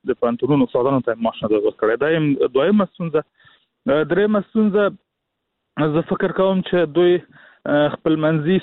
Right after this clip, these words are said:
ستونزې هم لري، آه، په دې معنی چې، آه، د نجونو د، آه، ورتګ په هکله تر اوسه دوی، آه، کوم تفاهم ته نه دي رسېدلي.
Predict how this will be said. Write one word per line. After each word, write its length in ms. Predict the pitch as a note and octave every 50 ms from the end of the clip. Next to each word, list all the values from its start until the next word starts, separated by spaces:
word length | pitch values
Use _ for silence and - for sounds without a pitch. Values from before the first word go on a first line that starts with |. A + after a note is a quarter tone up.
| -
ستونزې 260 | - G3+ G3+ G3 F#3+
هم 120 | A3 G#3 G3+
لري، 300 | F#3 F3 E3+ D#3+ E3+ D#3 - - - -
آه، 220 | C3+ B2+ B2 B2+
په 140 | A#2+ - D#3
دې 120 | D3 E3
معنی 280 | E3+ E3+ D#3+ D#3+ D#3 D3+
چې، 240 | - - D#3+ D#3 D3+ - _ _ _ - - _ _ -
آه، 100 | - B2+
د 160 | B2+ C3+ B2+ D3
نجونو 800 | D#3 D#3+ D#3 D3 C3 C#3+ F#3+ G3+ G3 F#3+ G3 F#3+ F3+ F#3 F3+ E3+
د، 160 | D#3 C#3 C3+ D3 C#3 C#3 C#3 C3+ B2+ - - - - -
آه، 340 | C#3 C3 B2 B2 B2+ B2+ B2+
ورتګ 440 | B2+ C3 C#3+ C#3+ - - - F3 F#3+ - _ -
په 100 | E3+ D#3
هکله 300 | D#3+ - D#3+ D#3 D#3 D#3+ - _ _ _ _ _ _ _
تر 100 | - D3+
اوسه 320 | D3+ D#3+ E3+ - - E3 D3
دوی، 400 | C#3+ D#3+ E3 E3 D#3+ E3 D#3 - _ _ _ -
آه، 320 | C#3+ C3 B2+ B2+ B2 A#2+ B2 -
کوم 140 | - D#3 C3
تفاهم 380 | A#2+ D3 C3+ - D#3 D#3+ E3+
ته 140 | F3+ - D3+
نه 80 | D#3+ F#3
دي 100 | F3+ G3
رسېدلي. 580 | F3 D#3+ D3 C#3 - - C3 C3 C#3 C3 C3+